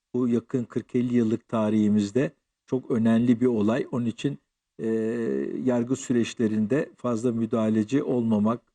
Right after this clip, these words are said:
hatta hiç müdahale etmemek ve yargının kararlarına saygı göstermek lazım. Bu notu düştükten sonra bir de siyasi açıdan bakarsak, yani yargı meselesi dışında, yani Türkiye'de yakın zamanda bakıyorum,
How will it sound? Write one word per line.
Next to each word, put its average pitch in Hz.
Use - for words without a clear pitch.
hatta 120
hiç 151
müdahale 117
etmemek 120
ve 127
yargının 117
kararlarına 110
saygı 113
göstermek 104
lazım. 104
Bu 127
notu 120
düştükten 120
sonra 113
bir 156
de 170
siyasi 156
açıdan 131
bakarsak, 127
yani 104
yargı 113
meselesi 107
dışında, 113
yani 160
Türkiye'de 131
yakın 160
zamanda 120
bakıyorum, 131